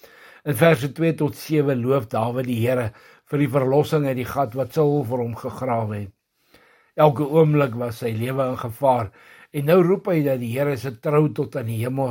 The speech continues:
reik en hy van 'n grot bestaan verlos is. In verse agt tot veertien uit Psalm sestig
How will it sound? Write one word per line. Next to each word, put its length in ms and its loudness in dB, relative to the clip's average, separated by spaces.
reik 240 -8
en 160 -4
hy 160 -2
van 220 -4
'n 100 -4
grot 400 2
bestaan 480 -8
verlos 480 -6
is. 240 -14
In 80 -8
verse 320 2
agt 240 0
tot 240 -8
veertien 560 0
uit 160 -10
Psalm 400 -6
sestig 540 -4